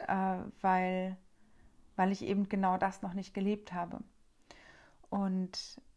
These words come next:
ja, es soll heute um das Thema Berufung geben und darum, was uns Sinn verleiht. Und letztendlich ist auch der, ähm, ja, die Definition einer Berufung ist, ist das, was deinem Leben Sinn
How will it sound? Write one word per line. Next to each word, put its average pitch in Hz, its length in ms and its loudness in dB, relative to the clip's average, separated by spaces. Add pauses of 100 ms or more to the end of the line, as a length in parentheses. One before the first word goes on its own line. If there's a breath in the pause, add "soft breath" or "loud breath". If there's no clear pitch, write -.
(280)
ja, 185 320 6
es - 80 -6
soll 202 220 4
heute 208 240 4
um 208 80 0
das 202 160 -4
Thema 208 220 2
Berufung 220 680 4
geben 220 340 4
und 185 160 -4
darum, 196 340 4
was 190 200 -4
uns 185 200 -6
Sinn 226 200 4
verleiht. 240 560 0
Und 202 260 -8 (400 loud breath)
letztendlich 196 480 -4
ist 269 180 -4
auch - 220 0 (140)
der, 190 420 0 (100)
ähm, 185 520 -8 (840)
ja, 196 300 2
die 190 200 -8
Definition 226 640 2
einer 220 200 8
Berufung 214 500 -2
ist, - 240 -6 (180)
ist - 220 -6
das, 202 240 0
was 196 140 -4
deinem 202 260 0
Leben 196 280 0
Sinn 220 420 2